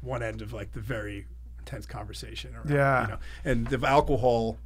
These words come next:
Speaker 1: is on the other side where it's like, you know, well, maybe it's not all the way to the other side, but it's somewhere in the middle.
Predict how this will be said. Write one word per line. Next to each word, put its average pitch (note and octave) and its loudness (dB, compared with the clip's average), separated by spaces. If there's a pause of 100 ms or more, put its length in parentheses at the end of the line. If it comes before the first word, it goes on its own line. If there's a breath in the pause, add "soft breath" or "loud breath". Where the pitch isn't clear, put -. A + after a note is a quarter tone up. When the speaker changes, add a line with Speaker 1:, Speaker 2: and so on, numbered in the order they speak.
(100)
Speaker 1:
is A#2+ -2
on A#2+ 0
the B2+ 2
other C3 6
side A#2+ 4
where A#2+ 0
it's A2+ -4
like, A#2+ 0 (760 soft breath)
you C#3+ 2
know, A2 0
well, D3+ 10
maybe F3+ 10
it's D3+ 8
not D3+ 12
all D3 12
the C3+ 8
way B2 4
to A#2+ 2
the A#2 -4
other A#2 -4
side, A#2+ -4
but A#2+ -4
it's A#2+ -6
somewhere D3+ 6
in B2+ 4
the B2+ 2
middle. B2+ 4